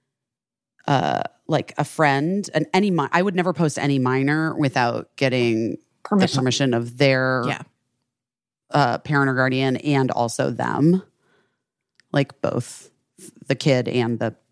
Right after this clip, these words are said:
Speaker 1: parent.
Speaker 2: Yeah.
Speaker 1: Um, so in cases, so in any case where I've posted any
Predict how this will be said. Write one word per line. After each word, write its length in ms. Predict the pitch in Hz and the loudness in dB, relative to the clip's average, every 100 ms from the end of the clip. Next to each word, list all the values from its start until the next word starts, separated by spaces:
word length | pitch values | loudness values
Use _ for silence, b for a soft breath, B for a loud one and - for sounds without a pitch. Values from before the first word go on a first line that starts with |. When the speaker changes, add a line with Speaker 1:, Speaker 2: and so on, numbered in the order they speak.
| - | -10
Speaker 1:
parent. 500 | - 117 123 175 185 b b b b | -2 0 2 2 0 b b b b
Speaker 2:
Yeah. 260 | 208 175 143 - | 0 0 -4 0
Speaker 1:
Um, 440 | 165 151 147 139 - | 4 4 2 -2 -2
so 140 | 196 | 2
in 140 | 180 160 | 4 2
cases, 340 | 180 147 156 | 0 -2 0
so 100 | 165 | 2
in 200 | - 156 | 4 2
any 380 | 147 156 151 139 | 4 6 6 2
case 300 | - 127 - | -2 -2 0
where 100 | 127 | 0
I've 160 | 123 | 0
posted 340 | - 120 - - | 0 0 -2 -2
any 500 | 131 117 107 98 | 0 2 2 0